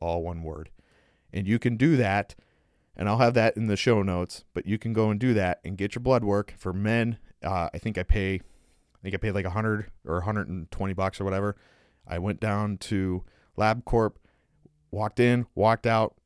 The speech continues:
took me five minutes to get my blood work done, and then in three to five days, I had my results. And then I had a phone conversation with a doctor c-, about a week later 'cause I had to schedule it within my,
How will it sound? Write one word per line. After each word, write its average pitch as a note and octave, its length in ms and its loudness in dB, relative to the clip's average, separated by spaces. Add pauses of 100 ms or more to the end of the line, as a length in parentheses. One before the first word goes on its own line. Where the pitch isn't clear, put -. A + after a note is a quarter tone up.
(120)
took - 180 -4
me G2 120 -2
five A2 280 0
minutes G#2+ 220 -2
to - 60 -8
get G#2+ 80 -4
my D2 100 -6
blood G2+ 240 -2
work G2+ 180 -2
done, G2 300 0 (420)
and F2 140 -6
then F#2+ 80 -2
in F#2 160 -2
three G#2+ 260 0
to F#2+ 60 -2
five G2+ 240 -2
days, F#2+ 380 0
I F2 60 -4
had F2 100 -2
my F#2 100 -2
results. G2+ 580 -2 (1000)
And B2 100 -2
then G#2 100 -4
I G#2 100 -2
had G2+ 160 0
a F2+ 60 -4
phone A#2 220 -2
conversation G#2+ 540 -2
with E2+ 80 -4
a F2+ 60 -4
doctor G2 440 -2
c-, - 60 -20 (100)
about F2 280 -4
a F2 60 -2
week F#2+ 240 -6
later G#2+ 380 0 (480)
'cause F#2 140 -6
I F2+ 60 -2
had E2 100 -4
to - 40 -6
schedule G2 460 -4
it F2 100 -4
within G2+ 240 -6
my, G2+ 260 -2